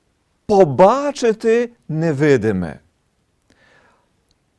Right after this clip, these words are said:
Євангелист Марко дуже часто говорить про віру як про дар прозорливості. Та людина, яка вірить, вірить в Бога, є здатною побачити не тільки зовнішнє,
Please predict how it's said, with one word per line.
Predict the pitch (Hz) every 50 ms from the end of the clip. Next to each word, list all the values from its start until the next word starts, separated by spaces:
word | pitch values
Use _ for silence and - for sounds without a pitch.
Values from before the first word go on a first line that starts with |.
| _ _ _ -
Євангелист | 143 131 170 220 262 262 - -
Марко | 196 190 185 170 - - 214 180 139 - - -
дуже | - 185 208 202
часто | 196 - 220 226 214 - - 196
говорить | 170 165 160 175 214 214 208 190 160 -
про | - 160 160 147
віру | 131 156 220 269 277 269 220 170
як | 147 147 131 127
про | _ _ - 175 180 - -
дар | 120 104 95 165 175 190 196 175
прозорливості. | - _ - 156 151 139 120 135 143 135 131 123 127 123 113 95 95 90 - - - - - - - - _ _ _ _ _ _ _ _ _ _ _ _ _ _ _ _ _ _ _ _ _ _ _ _ _ _ _
Та | - 247
людина, | 285 269 233 262 240 240
яка | 226 233 214 175 151
вірить, | 131 127 214 262 294 240 151 113 95 - - - -
вірить | 135 151 220 233 214 170 143
в | 135 131 135
Бога, | 127 151 214 254 247 175 147 139 139 _ _ _ _ _
є | - 127 147 139
здатною | 123 120 120 196 233 247 - - 190 185 175
побачити | - - 160 147 175 185 220 247 240 226 208 202 190 156
не | 139 208 - 190
тільки | 185 - - 214 214 180 - 190 175 - -
зовнішнє, | 135 120 117 151 170 190 226 247 226 170 131 123 110 - - 127 123 117 120 143 180